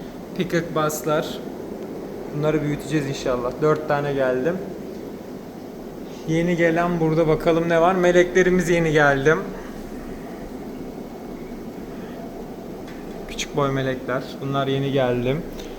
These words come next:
Şurada karışık moliler. Boyutları da güzel. Karışık moliler geldi. Kırmızı burun tetralarımız geldi. İnat ettim, bu videoyu çekeceğim.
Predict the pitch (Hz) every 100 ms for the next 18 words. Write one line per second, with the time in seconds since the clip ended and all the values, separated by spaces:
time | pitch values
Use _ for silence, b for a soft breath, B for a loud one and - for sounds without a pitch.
0 | B - - 175 156 170 170 175 160 165
1 | 175 170 165 160 151 147 - - - -
2 | - - - - - - - - - -
3 | - - - - 143 139 - 139 135 135
4 | 135 139 131 - - - - - - -
5 | - - - - - - - - 139 131
6 | - - 139 131 131 131 127 127 120 120
7 | 123 143 170 - - - - - - -
8 | - - - - - 185 170 175 175 165
9 | 170 170 175 165 - 160 156 156 156 139
10 | 147 135 165 185 220 208 190 - 208 202
11 | 196 185 175 175 175 165 156 139